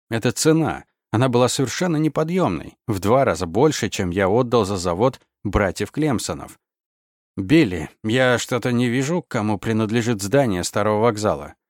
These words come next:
отвлекся я от своих дум. «Я знал, что ты спросишь именно о вокзале», отозвался мой бизнес-партнер.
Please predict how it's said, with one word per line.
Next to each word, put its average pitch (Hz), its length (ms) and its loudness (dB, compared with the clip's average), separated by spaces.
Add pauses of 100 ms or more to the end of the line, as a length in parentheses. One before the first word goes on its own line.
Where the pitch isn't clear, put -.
отвлекся 101 500 -2
я 87 100 -2
от 90 60 -8
своих 90 260 -4
дум. 87 300 -4 (500)
«Я 135 340 2
знал, 170 280 4
что 120 200 -4
ты 123 120 -2
спросишь 123 500 -4
именно 110 300 0
о 117 40 0
вокзале», 113 500 0 (480)
отозвался 92 560 -2
мой 92 140 -2
бизнес-партнер. 87 840 -6